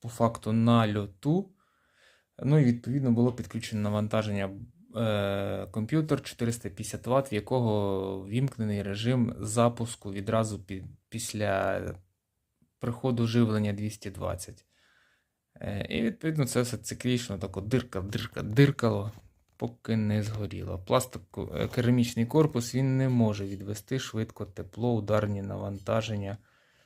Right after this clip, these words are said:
Та й взагалі це не дуже добре для транзитів. А ось під одним транзистором виявив таку от штукенцію. Чи то корпус, чи то там щось було.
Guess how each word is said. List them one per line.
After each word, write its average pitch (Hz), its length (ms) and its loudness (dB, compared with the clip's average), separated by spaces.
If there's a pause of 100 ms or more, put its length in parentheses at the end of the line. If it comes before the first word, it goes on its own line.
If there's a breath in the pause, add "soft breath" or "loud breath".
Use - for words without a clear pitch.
(400 soft breath)
Та - 120 -2
й 110 140 2
взагалі 101 760 -4
це - 200 -12
не 101 100 -8
дуже 104 260 -6
добре 92 320 -6
для 101 140 -8
транзитів. 85 640 -10 (960)
А 143 140 0
ось 151 200 2
під 123 220 -4
одним 123 340 4
транзистором 120 800 2
виявив 110 440 2
таку 107 340 -8
от 104 120 -8
штукенцію. 117 880 -6 (840)
Чи - 140 -20
то 117 180 -6
корпус, 156 500 -2
чи - 140 -12
то 120 160 -8
там 120 240 2
щось 117 260 -4
було. 120 500 0